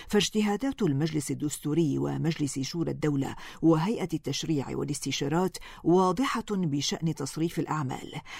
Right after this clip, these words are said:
حيث يتوجب عليهم اتخاذ قرارات بشأن الأمور الملحة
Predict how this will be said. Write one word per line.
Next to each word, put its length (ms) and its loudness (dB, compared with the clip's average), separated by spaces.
حيث 400 2
يتوجب 640 0
عليهم 600 0
اتخاذ 560 -2
قرارات 600 -2
بشأن 540 0
الأمور 460 0
الملحة 640 0